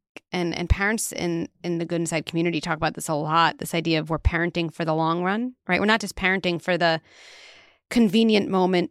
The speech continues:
today, <laughs> even though there are so many inconvenient, exhausting moments, we're parenting because our kids actually are gonna live most of their life when they're out of our house, you know, hopefully, or, you know, and that obedience is never, it's never really a goal for adults. I don't think anyone really,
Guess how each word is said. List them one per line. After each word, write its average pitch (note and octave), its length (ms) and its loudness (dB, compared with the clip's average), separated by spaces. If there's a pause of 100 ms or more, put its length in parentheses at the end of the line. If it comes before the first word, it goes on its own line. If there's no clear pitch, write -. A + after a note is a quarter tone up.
(120)
today, G#3 760 4
<laughs> - 40 8
even A#3 220 6
though A3+ 100 6
there G#3+ 140 4
are G#3+ 160 4
so - 180 2
many G3+ 280 6
inconvenient, G3 680 4
exhausting G3 540 2
moments, A3 480 2 (400)
we're C#4 140 4
parenting E4+ 420 2
because D4+ 240 0
our C#4+ 100 4
kids D4+ 280 0
actually D4 280 0
are C#4+ 120 6
gonna B3 200 2
live A#3+ 220 4
most A#3+ 320 2
of B3+ 80 0
their A#3 160 4
life A3+ 340 2
when A3+ 140 0
they're A3+ 140 6
out A3+ 160 6
of A3 100 0
our A3+ 80 6
house, C#4 460 0
you A3 100 2
know, F#3+ 100 4
hopefully, G3+ 540 4
or, F3+ 80 6
you F#3+ 160 4
know, A#3+ 240 6
and A#3+ 220 2 (480)
that C4+ 340 4
obedience E4+ 640 4
is E4 160 4
never, F4+ 520 6
it's - 160 -2
never A#4 160 4 (160)
really A4+ 380 8
a D#4 80 2
goal E4 140 0 (160)
for A3 200 4
adults. F#3 380 0
I - 80 4
don't F#4+ 140 4
think G4 160 2
anyone E4 400 4
really, C#4 440 2